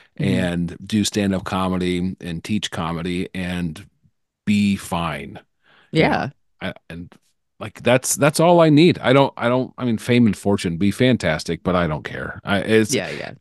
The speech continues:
Speaker 2: I don't wanna, like, what I have is not worth giving up for the possibility of, of that.
Speaker 1: Absolutely. Well, and it's also like, I mean, how many famous people do we know that are deeply unhappy too? You know, I think
Speaker 2: Yeah,
Speaker 1: if, like,
Speaker 2: that's
Speaker 1: you
Speaker 2: very
Speaker 1: can
Speaker 2: true.
Speaker 1: f-, find a way to be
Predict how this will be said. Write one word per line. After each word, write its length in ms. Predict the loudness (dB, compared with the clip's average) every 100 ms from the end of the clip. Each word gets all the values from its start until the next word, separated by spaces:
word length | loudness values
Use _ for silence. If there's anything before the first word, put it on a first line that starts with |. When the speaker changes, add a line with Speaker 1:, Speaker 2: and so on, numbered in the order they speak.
| _ 0
Speaker 2:
I 180 | 6
don't 140 | 8 8
wanna, 320 | 6 4 0 0
like, 200 | -2 2
what 200 | 4 6
I 80 | 6
have 360 | 4 4 2
is 160 | 0 0
not 260 | -2 -2
worth 220 | -4 -6 -2
giving 280 | -2 0
up 180 | -4 -6
for 300 | -6 -6 -2
the 100 | -2
possibility 800 | -2 -4 -4 -6 -10 -10 -10 -10
of, 80 | -12 -14 -18 -16 -10
of 180 | -10
that. 320 | -8 -8 -8 -16 _ _ _ -6
Speaker 1:
Absolutely. 680 | -6 -8 -8 -8 -10 -12
Well, 220 | -4 0
and 100 | 0
it's 140 | 0 -2
also 240 | -4 0
like, 300 | 0 0 -2
I 20 | -6
mean, 320 | -6 -6 -12 _ -12
how 80 | -6
many 200 | -6 -8 _
famous 280 | -4 -4 -4
people 240 | -6 -6 -4
do 80 |
we 80 | -4
know 160 | -4 -4
that 120 | -6
are 160 | -8 -10 _ _ _ -12
deeply 320 | -8 -6 -4
unhappy 640 | -4 -4 -6 -6 -8 -12 -14 _ _
too? 340 | -8 -6 -8 -12 -18 _
You 120 | -6
know, 240 | -4 -6 -8 -16 -20 _ -2
I 80 |
think 160 | 2 4
Speaker 2:
Yeah, 80 | 4
Speaker 1:
if, 80 | 4
like, 100 | 0
Speaker 2:
that's 140 | 0
Speaker 1:
you 60 | 2
Speaker 2:
very 80 | 2
Speaker 1:
can 80 | 4
Speaker 2:
true. 160 | 4
Speaker 1:
f-, 140 | 2 -4 0
find 300 | 2 2 2
a 60 |
way 220 | 2 2
to 180 | 2 -2
be 500 | -2 -2 0 -2 -6